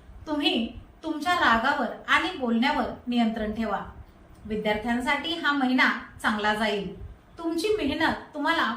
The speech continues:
खूप चांगले यश मिळवून देईल. तुमचे खर्च वाढण्याचीही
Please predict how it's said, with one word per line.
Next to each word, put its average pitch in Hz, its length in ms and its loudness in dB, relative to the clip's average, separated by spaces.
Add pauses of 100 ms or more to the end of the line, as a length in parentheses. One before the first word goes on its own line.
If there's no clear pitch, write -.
(120)
खूप 359 220 -6
चांगले 277 340 2 (100)
यश 233 200 0
मिळवून 220 320 2
देईल. 196 400 -4 (500)
तुमचे 302 580 -2 (340)
खर्च 359 260 6
वाढण्याचीही 302 960 2